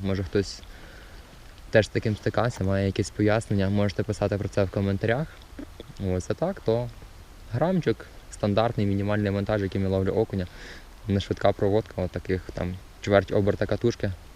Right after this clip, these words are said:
пару піддьоргувань вершинкою, це теж класика. Класика по ловлі окуня, от якою я завжди користуюсь.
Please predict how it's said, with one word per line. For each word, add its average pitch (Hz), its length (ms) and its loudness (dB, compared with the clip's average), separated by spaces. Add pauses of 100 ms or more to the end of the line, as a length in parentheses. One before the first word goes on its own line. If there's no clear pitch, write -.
пару 95 220 6
піддьоргувань 98 540 4
вершинкою, 95 540 2 (540)
це 95 60 -4
теж 95 220 2
класика. 90 560 0 (680)
Класика 98 360 2
по - 140 0
ловлі 95 180 6
окуня, 98 380 2
от 87 100 0
якою 92 320 2
я 92 100 4
завжди 87 300 -2
користуюсь. 95 580 0